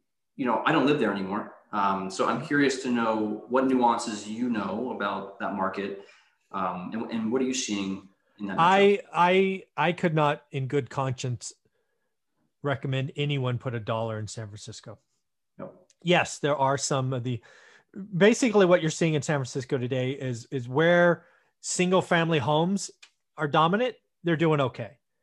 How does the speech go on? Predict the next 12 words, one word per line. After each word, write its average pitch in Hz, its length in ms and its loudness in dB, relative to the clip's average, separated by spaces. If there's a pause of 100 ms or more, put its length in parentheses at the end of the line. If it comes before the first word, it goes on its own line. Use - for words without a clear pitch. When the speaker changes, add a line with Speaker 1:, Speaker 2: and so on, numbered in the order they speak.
(200)
Speaker 2:
because 139 280 -2
you're 156 100 0
getting 156 260 2
the, 143 260 -2
the 156 260 -4
uber 180 340 2
rich 156 280 2
who 147 80 -2
live 143 200 0
in 135 60 -4
the 127 80 -4
penthouses 127 840 -4